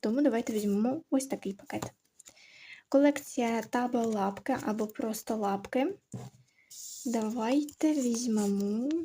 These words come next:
Тут у нас багато зелених, тому давайте візьмемо якийсь із ось цих ось. Візьмемо ось цей.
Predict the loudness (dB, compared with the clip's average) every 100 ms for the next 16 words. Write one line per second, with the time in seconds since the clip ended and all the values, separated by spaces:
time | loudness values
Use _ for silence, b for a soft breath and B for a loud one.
0 | B B B B B -2 2 4 4 4
1 | 2 2 2 2 4 2 2 2 0 -2
2 | -4 -2 -2 -2 -4 -2 -2 0 0 0
3 | 0 -2 -2 0 0 0 -4 -4 -4 -8
4 | -20 -6 -6 -4 -10 -8 -8 -12 -18 _
5 | _ _ -6 -2 0 2 2 0 -2 -6
6 | -10